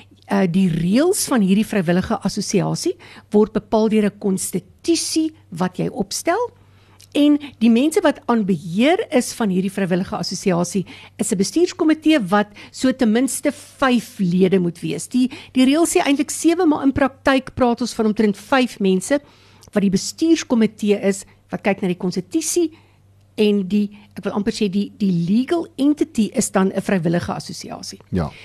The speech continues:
Speaker 1: Dis die maklikste een. Die tweede manier om 'n welsynsorganisasie te begin is om 'n nie winsgewende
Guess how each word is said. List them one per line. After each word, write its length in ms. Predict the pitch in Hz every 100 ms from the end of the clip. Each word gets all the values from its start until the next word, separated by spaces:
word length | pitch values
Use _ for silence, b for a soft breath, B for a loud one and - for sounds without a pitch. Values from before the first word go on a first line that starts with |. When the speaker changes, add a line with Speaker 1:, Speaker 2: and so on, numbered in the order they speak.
| B
Speaker 1:
Dis 120 | 226
die 100 | 285
maklikste 540 | 247 196 226 208 - 269
een. 120 | - - _ _ B B
Die 160 | 240 -
tweede 360 | - 311 392 392
manier 400 | 254 196 180 190
om 220 | - 190
'n 100 | 190
welsynsorganisasie 1080 | 175 170 165 180 - 165 185 175 175 170 185
te 60 | 175
begin 260 | 190 262
is 160 | 233 208
om 120 | 202
'n 260 | 185 185 220
nie 180 | 330 311
winsgewende 880 | 165 190 - - 226 220 226 220